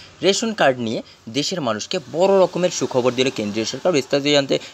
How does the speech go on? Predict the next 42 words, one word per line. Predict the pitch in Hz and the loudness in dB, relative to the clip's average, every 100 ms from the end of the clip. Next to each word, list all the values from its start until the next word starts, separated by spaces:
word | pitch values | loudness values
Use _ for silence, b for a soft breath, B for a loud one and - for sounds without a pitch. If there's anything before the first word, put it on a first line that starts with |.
| - | -8
পুরো | 120 107 | -2 0
ভিডিও | 113 | 0
দেখবেন। | 120 143 175 | 0 -2 -2
পুরো | 185 180 | 0 2
ভিডিও | 175 165 | 4 2
দেখলে | 160 165 | 2 -2
কিন্তু | 165 | -2
কিছু | 165 151 151 | -4 -4 -4
বুঝতে | 143 143 | 0 -2
পারে | 147 | 0
না | |
যে | 135 | -2
কোন | - 139 | -2 -2
সুখবরটা | 139 117 110 127 | -2 0 0 0
দিল | 120 135 B B | 0 -2 B B
কেন্দ্রীয় | 113 107 110 | -4 -2 -2
সরকার, | - - | -2 -2
তাই | 117 | -2
দেরি | 104 113 | 0 0
না | 113 | 0
করে | 113 | 0
ভিডিও | 107 104 107 | 0 0 -2
শুরু | - | -4
করছি। | 139 165 208 B B | -4 -4 -4 B B
তাই | - - | -12 -2
পুরো | 120 | 2
ভিডিও | 113 113 107 | 6 6 4
দেখার | 104 107 | 4 2
অনুরোধ | 104 104 | 2 -2
রইল | 107 170 | 0 0
আপনাদের | - - 110 120 | 0 -4 -2 -2
সকলের | - 110 107 107 | -2 0 2 2
কাছেই। | 147 117 | 2 0
বর্তমানে | 101 - - 160 156 202 B B B | -4 -12 -10 -4 -4 -4 B B B
প্রায় | 110 104 - | 0 0 -2
আশি | 143 175 | -6 -4
কোটি | - 160 143 | -6 -8 -6
দেশবাসী | 107 98 - 107 - - B - | -6 -6 -8 -8 -10 -12 B -4
রেশন | 113 - 117 | -2 0 -2
কার্ডের | 107 107 107 | 2 2 2
মাধ্যমে | 101 101 113 156 | -2 -2 -4 -4
বিভিন্ন | 139 104 139 170 185 | -4 -6 -6 -2 -2